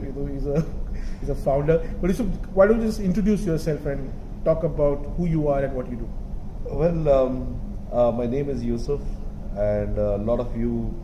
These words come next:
Speaker 2: uh, know me by the name Sourcing Bhaijan. So, um, yeah, so that's, that's about me. And, uh, I mean, I've been into this industry for about twenty-three years now, so more than two decades now. And, um, I love recruitment, I love,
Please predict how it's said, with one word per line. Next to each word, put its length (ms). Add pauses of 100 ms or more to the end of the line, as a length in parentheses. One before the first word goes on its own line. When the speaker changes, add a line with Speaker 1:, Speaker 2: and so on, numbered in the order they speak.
Speaker 2:
uh, 260
know 200
me 260
by 220
the 120
name 260
Sourcing 420
Bhaijan. 420 (580)
So, 540
um, 220
yeah, 200
so 160
that's, 300
that's 320
about 220
me. 240
And, 140
uh, 100 (120)
I 40
mean, 200
I've 560
been 160
into 200
this 220
industry 460
for 140
about 240
twenty-three 460
years 280
now, 220
so 160 (560)
more 160
than 220
two 140
decades 400
now. 260 (640)
And, 440
um, 280 (140)
I 40
love 260
recruitment, 480
I 40
love, 340